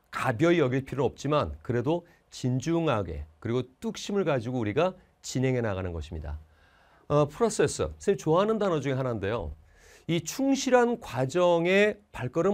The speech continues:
없이 절대 좋은 결과는 나타나지 않죠. 이 수능이란 게 그렇습니다. 이 수능이란 결론을 향해서 가긴 하지만 이 과정이라는 부분이 결국은 도전과 보상의 균형으로 그 극복하려는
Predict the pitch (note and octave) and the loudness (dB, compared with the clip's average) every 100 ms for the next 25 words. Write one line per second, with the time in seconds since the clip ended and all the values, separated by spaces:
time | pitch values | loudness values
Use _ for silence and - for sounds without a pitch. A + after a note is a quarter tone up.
0 | B2+ - - A#2+ C3 F2 D2 C#3+ F3 - | 0 -4 -2 0 0 -2 -2 -2 -2 -2
1 | F3+ G3 F#3 D#3 E3+ A#2 - A2 B2+ G#2+ | -2 0 0 -2 -4 -8 -6 -6 -4 -6
2 | E2+ A2 D#2 - _ _ _ - - D#3 | -6 -6 -6 -10 _ _ _ -10 -2 0
3 | - C4+ C4 A#3+ G#3 G3+ G3 C3 - A#2 | 2 2 6 4 6 4 2 -2 -2 -4
4 | G2 D#2 - - - - D#3+ D#3 - B3 | -2 -4 -12 -18 -18 -6 -2 0 0 2
5 | A#3+ A3+ E3 C#3 D3 F#3 G#3 F3+ E3 C3 | 4 4 4 2 4 2 2 0 -2 -2
6 | B2+ C#3+ D#3 C3 G2 A2+ _ _ _ _ | -2 -2 -4 -4 -4 -6 _ _ _ _
7 | - C3+ C#3+ C#3 - B2+ A#2+ A3+ B3+ A#3 | 0 2 2 0 -2 -2 2 2 4 2
8 | G3+ D3 A#2 A#2 A#2+ D#2+ - C#3+ D3+ D3 | 2 0 -2 -2 -2 -4 -2 -2 0 0
9 | A2+ D2+ _ _ - - D3 F3+ E3+ D#3+ | 0 -4 _ _ -6 0 2 2 0 0
10 | E3+ F#3 G3+ _ _ _ _ _ - C3+ | 0 -2 -4 _ _ _ _ _ -4 0
11 | D#3+ E3 E3+ F3 D#3 - C3 E3+ D#3+ B2 | 0 0 0 0 -2 -2 0 0 0 0
12 | B2+ - _ _ _ _ _ _ D3 C#3+ | -2 -4 _ _ _ _ _ _ -6 -4
13 | F3 - A3+ A3 G3+ F3+ F#3 F#3+ | -6 -4 -4 -4 -4 -2 0 -2